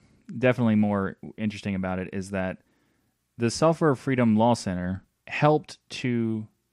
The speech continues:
get the Software Freedom Conservancy trademark in the first place. They were lawyers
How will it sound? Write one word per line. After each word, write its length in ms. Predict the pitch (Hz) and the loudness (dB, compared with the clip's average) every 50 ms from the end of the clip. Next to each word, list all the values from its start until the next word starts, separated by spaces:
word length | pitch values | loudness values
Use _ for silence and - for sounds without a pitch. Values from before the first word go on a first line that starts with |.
| 110 | -6
get 300 | 98 120 120 120 - 110 | -2 0 0 0 0 -2
the 160 | 107 110 107 | -2 -2 0
Software 540 | 98 - - - 117 120 117 - - 117 107 | -2 -2 -2 -2 0 0 0 -2 -4 -4 -4
Freedom 260 | - - 113 110 110 | -4 -4 -2 -2 -2
Conservancy 500 | 104 - 101 98 113 110 104 104 - 107 | -2 -2 -4 -4 -2 -2 -2 -2 -4 -6
trademark 560 | 98 - - - 120 113 110 107 101 101 92 - | -8 -6 -2 -2 0 2 4 4 2 2 0 0
in 140 | 98 95 | -2 -2
the 100 | 95 92 - _ | -2 -4 -6 _
first 280 | - 117 113 104 - - | -4 -2 -2 -2 -4 -8
place. 400 | - - - - - - - - _ _ _ _ _ _ _ _ _ _ _ _ - | -14 -16 -14 -14 -16 -20 -20 -20 _ _ _ _ _ _ _ _ _ _ _ _ 0
They 160 | 117 120 123 | 2 4 4
were 160 | 120 117 110 | 4 4 2
lawyers 640 | 107 107 110 117 117 117 110 107 101 98 - - - | 2 2 2 2 2 2 0 0 -2 -4 -6 -10 -18